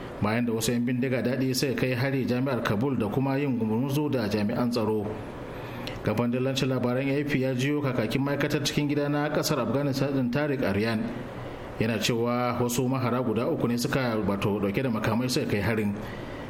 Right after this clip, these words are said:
inda daya daga cikin su ya tarwatsa kansa bayan ya tayar da bamaman da ya jigida da su. Kana sauran kuma suka buɗe wuta kafin da 'yan jami'an tsaro suka hallaka su. Mister Aryan ya ci gaba da cewa jami'an tsaron sun sami nasarar kawo ƙarshen harin,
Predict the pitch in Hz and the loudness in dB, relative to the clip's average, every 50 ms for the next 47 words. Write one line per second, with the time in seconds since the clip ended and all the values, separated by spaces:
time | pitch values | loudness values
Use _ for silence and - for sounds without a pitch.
0 | - - 113 110 107 110 110 107 - 135 120 117 - 101 104 98 101 98 - - | -4 -2 0 0 2 0 0 0 0 0 0 0 0 0 0 0 0 0 0 0
1 | 131 123 - 117 110 110 - 131 120 110 104 113 110 - 135 123 120 135 123 120 | 0 0 2 0 2 2 2 0 0 0 0 0 0 0 0 0 0 0 0 0
2 | 117 104 101 113 117 120 120 120 123 120 120 127 127 135 127 120 101 104 101 98 | 0 0 0 0 2 2 0 0 0 0 0 0 0 0 0 0 0 0 2 2
3 | 98 98 123 139 135 123 110 113 117 117 117 117 - 98 95 92 98 101 107 107 | 2 2 2 2 0 0 0 0 2 0 0 0 0 0 2 2 2 2 2 2
4 | 95 98 95 - 107 101 - - - - - - - - - - - - - 107 | 2 0 0 2 0 0 0 -2 -6 -8 -10 -10 -10 -10 -10 -10 -10 -4 -2 0
5 | 110 110 101 - 110 110 113 107 101 101 120 117 120 120 120 120 - - 107 95 | 0 0 0 0 0 0 0 0 0 0 0 0 2 0 0 0 0 0 0 0
6 | 104 - - 117 110 120 120 143 131 131 131 123 - - 107 92 - - 110 107 | 0 2 2 2 0 2 0 0 0 0 -2 -2 0 0 0 2 2 0 0 2
7 | 113 107 113 123 117 110 107 92 101 113 123 117 101 107 123 117 - 120 117 95 | 2 0 2 0 0 0 0 0 0 0 0 0 0 0 2 0 0 0 2 2
8 | 107 104 98 92 - 107 104 - 110 101 - - - - - - - - - - | 2 2 0 0 0 0 0 2 0 0 -2 -4 -8 -8 -8 -10 -8 -8 -8 -8
9 | - - - - - - - - - 95 - 87 87 90 107 113 113 107 101 - | -8 -8 -8 -10 -10 -10 -4 -2 -2 0 2 2 2 2 0 0 0 0 0 0
10 | 123 107 110 113 117 117 113 - 127 120 120 120 123 117 117 120 123 120 123 120 | 0 2 2 2 0 0 0 0 0 2 2 0 0 2 0 0 0 0 0 2
11 | 127 127 127 120 120 123 131 127 135 127 110 113 120 123 117 - 139 135 123 107 | 2 2 0 0 0 0 0 0 0 0 2 2 0 0 0 0 2 2 0 2
12 | - 131 127 131 135 131 131 110 - 120 107 90 113 113 110 104 98 | 2 2 2 0 0 0 0 0 2 0 0 2 0 2 2 0 0